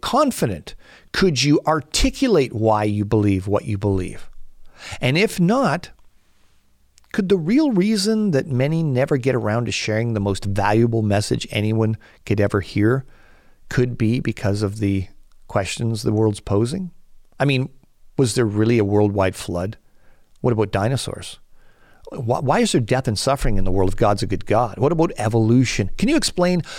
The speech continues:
uh, young Earth in light of, uh, radiometric dating? What about all the ape men skulls we find? What, why are there different races if we come from two people, et cetera?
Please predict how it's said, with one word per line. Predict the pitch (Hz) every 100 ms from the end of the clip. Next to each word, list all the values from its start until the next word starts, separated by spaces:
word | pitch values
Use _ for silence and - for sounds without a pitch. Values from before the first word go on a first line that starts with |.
| -
uh, | - 120 117
young | 123 139 147
Earth | 143 143 143 135
in | - 117
light | 113 107 131
of, | 120 101
uh, | 101 90 95
radiometric | 123 139 135 135 107 98
dating? | 110 117 123 117 - -
What | 302
about | 302 294
all | 240
the | 175 -
ape | 160 190 151
men | 127 113
skulls | - - 110 104
we | 110 98
find? | - 104 95
What, | 143 240 196
why | 247 302
are |
there | 277
different | 175 - 220
races | 147 202 139 110
if | 117
we |
come | 123 147
from | 131
two | 127 - -
people, | 160 139
et | 113 -
cetera? | 147 131 -